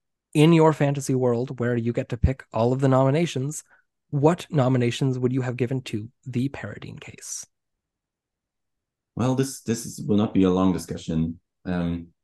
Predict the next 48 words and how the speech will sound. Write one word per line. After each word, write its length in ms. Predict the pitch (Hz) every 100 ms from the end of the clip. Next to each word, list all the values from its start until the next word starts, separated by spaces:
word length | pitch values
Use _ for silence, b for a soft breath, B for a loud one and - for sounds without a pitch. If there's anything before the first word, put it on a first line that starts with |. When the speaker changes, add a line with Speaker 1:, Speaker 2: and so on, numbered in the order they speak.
| _ _ _ _ _ _ - _
Speaker 2:
because 280 | - 127 120
it, 240 | 113 -
again, 380 | 107 110 117 95
I 180 | 87 87
have 140 | - 95
mentioned 300 | 98 92 82
I 100 | 82
don't 200 | 113 135
think 200 | 101 87
it's 100 | 85
a, 240 | 90 -
it's 120 | 80
a 40 | 92
great 280 | 85 82
movie. 420 | 87 92 87 76 76
It's, 360 | 82 - - -
it, 160 | 85 -
it's 180 | 113 -
fine. 520 | 92 87 78 78 80 - _ _ _
Uh, 180 | 80 78
I, 300 | 92 87 85 -
I 60 |
can 260 | 95 127 123
live 160 | 135 139
with 160 | 127
the 140 | 127 104
Heather 160 | 101
Barrymore 500 | 98 101 101 98 95 92
nomination 500 | 90 87 87 - 90
because 280 | 82 87
I 100 | 90
think 200 | 82 85
she's 200 | 85 85 -
one 120 | 85
of 80 | -
the 60 |
better 500 | - - - 85 82 - _ _ _
performances 680 | - - 151 135 131 123 123
of 180 | 104 -
the 80 |
ones 340 | 98 98 101 -
we, 320 | 92 90 -
we 100 | 95
have 100 | 90
seen 280 | - 104 104
here. 460 | 104 87 82 85 -
Although, 440 | 90 82 87 85 82
again, 520 | 85 85 82 85